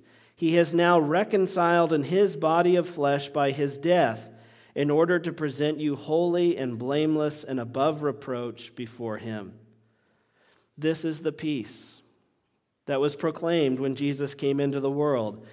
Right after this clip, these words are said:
It's a peace between God and fallen sinners.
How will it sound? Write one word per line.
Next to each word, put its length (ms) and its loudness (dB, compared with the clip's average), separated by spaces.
It's 140 -8
a 80 -4
peace 340 -2
between 400 -4
God 400 0
and 200 -6
fallen 440 -4
sinners. 760 -10